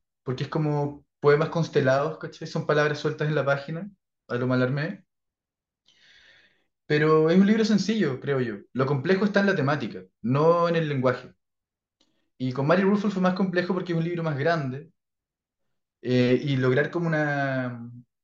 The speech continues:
una continuidad estilística en un libro más grande, eh, no es tan sencillo.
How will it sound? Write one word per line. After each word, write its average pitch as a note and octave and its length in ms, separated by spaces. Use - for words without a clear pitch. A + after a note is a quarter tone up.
una D3+ 180
continuidad C3+ 540
estilística F3 680
en E3+ 100
un E3+ 80
libro E3+ 240
más E3 140
grande, E3+ 540
eh, C#3 200
no C#3 160
es C#3+ 60
tan D#3 140
sencillo. G#2+ 460